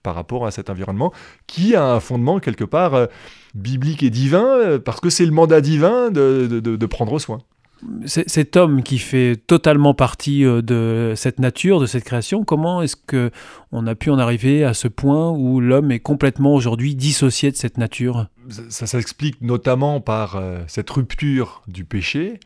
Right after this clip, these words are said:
Speaker 1: C'est le fruit probablement en partie de, de cet individualisme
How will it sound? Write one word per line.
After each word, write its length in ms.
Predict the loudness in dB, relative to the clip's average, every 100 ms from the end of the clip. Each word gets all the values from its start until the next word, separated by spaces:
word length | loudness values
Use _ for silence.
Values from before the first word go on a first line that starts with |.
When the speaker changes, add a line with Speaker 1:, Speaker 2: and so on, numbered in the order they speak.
| _ _ _ -12
Speaker 1:
C'est 180 | -4
le 80 | -4
fruit 220 | -2 -4
probablement 640 | 0 0 2 2 0 0 0
en 60 |
partie 520 | -2 -6 -8 -4 -2 0
de, 300 | 0 -2 -6 -10 _ _ _ _ _ _ -8
de 140 | -6
cet 240 | -4 -2
individualisme 1120 | -2 -2 -2 2 4 4 0 -4 -6 -6 -6